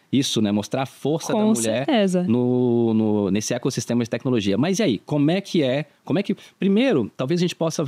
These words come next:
Speaker 1: começar lá na ques-, em termos de conceituação, de como é
Speaker 2: Perfeito.
Speaker 1: que você vê o mer-, essa questão da figura da mulher no mercado de tecnologia, né? Pra depois a gente falar um pouco das dificuldades, preconceitos,
Speaker 2: Com certeza,
Speaker 1: né,
Speaker 2: sempre
Speaker 1: que
Speaker 2: tem.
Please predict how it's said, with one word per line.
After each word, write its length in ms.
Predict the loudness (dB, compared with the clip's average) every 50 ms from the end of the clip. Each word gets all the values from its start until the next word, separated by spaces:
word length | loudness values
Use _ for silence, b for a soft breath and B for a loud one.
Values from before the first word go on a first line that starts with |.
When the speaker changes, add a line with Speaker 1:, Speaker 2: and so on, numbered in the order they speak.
| -6 -6
Speaker 1:
começar 400 | -2 -2 -2 0 -2 -2 -2 -2
lá 60 | 0
na 80 | -2 -2
ques-, 160 | -2 -4 -6 -4
em 80 | -4 -2
termos 300 | 0 0 0 2 0 0
de 80 | 0 -2
conceituação, 720 | -2 -2 -2 -2 -4 -4 -2 -2 -4 -2 -2 0 0 0
de 80 | 0 0
como 140 | -2 -2 -2
é 60 | -2
Speaker 2:
Perfeito. 20 | -2
Speaker 1:
que 80 | -2 -4
você 240 | -6 -4 -2 -2 -2
vê 440 | -2 -2 0 0 0 0 0 -2 -6 b b b b b b b b b b b b _
o 80 | 0 2
mer-, 320 | 2 2 2 0 0 -2 -2
essa 200 | -4 -6 -6 -4
questão 260 | -4 -6 -4 -2 -2 -2
da 60 | -2
figura 440 | -2 -2 -2 0 2 2 2 2 0
da 100 | 0 0
mulher 460 | 0 0 2 2 0 0 -2 -4 -6 b b b _
no 80 | 0
mercado 400 | 0 0 0 -2 -4 -2 -2 -2
de 80 | -2 -2
tecnologia, 800 | -4 -4 -2 0 0 2 2 0 0 0 0 0 2 2 0 0 0
né? 160 | 0 0 0
Pra 140 | -2 -2 -2
depois 320 | -2 -2 0 0 0 0
a 40 | 2
gente 260 | 2 0 0 0 -2 -4
falar 280 | -4 -4 -2 -2 -2
um 80 | -2 -2
pouco 220 | -2 -2 -2 -2
das 100 | -2 -2 0
dificuldades, 1200 | -2 -2 -2 -4 -2 -2 -2 0 0 0 -2 -2 -2 -2 -2 -2 -2 0 2 2 2 0 -2 -6 B B B B B B _ _ _ _ _
preconceitos, 1040 | -4 -4 -2 -2 -2 -2 -2 0 -2 -2 -2 0 0 0 0 0 -2 -2 -2 -4 -6
Speaker 2:
Com 180 | -4 -2 -2
certeza, 480 | -2 -2 -4 -4 -2 -2 -2 0 0 -2
Speaker 1:
né, 60 | 0
Speaker 2:
sempre 240 | 0 0 2 2 2
Speaker 1:
que 60 | 2
Speaker 2:
tem. 300 | 2 2 2 0 0 -2